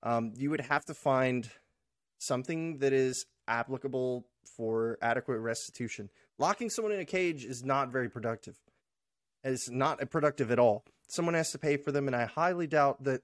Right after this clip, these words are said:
Sam and Jack have put in enough money to pay for their own jailings through all of this.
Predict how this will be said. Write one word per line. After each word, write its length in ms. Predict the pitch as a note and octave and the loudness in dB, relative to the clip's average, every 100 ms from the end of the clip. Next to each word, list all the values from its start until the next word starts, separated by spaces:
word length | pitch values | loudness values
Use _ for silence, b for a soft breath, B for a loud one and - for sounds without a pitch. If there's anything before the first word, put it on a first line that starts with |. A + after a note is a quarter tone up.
| - | -8
Sam 340 | - - C3 B2+ | -10 -2 0 0
and 100 | A#2 | 0
Jack 280 | B2 A#2+ - | 0 0 -2
have 200 | G#2 - _ _ _ _ _ - | -6 -8 _ _ _ _ _ -2
put 140 | C#3 | 2
in 140 | B2+ B2 | 2 2
enough 260 | B2 - | 0 0
money 260 | B2 B2 A2 | 0 0 -2
to 120 | - | -6
pay 200 | C3 A#2+ | -2 -2
for 120 | B2 | 0
their 200 | A2+ A2+ | 0 2
own 180 | A2 G#2+ | 2 0
jailings 480 | A#2+ A#2+ A2+ A2 - | 0 0 0 -2 -6
through 200 | B2+ A2+ | -2 2
all 140 | A2+ | 2
of 80 | G#2+ | 2
this. 320 | A2 A2+ - | -4 -4 -8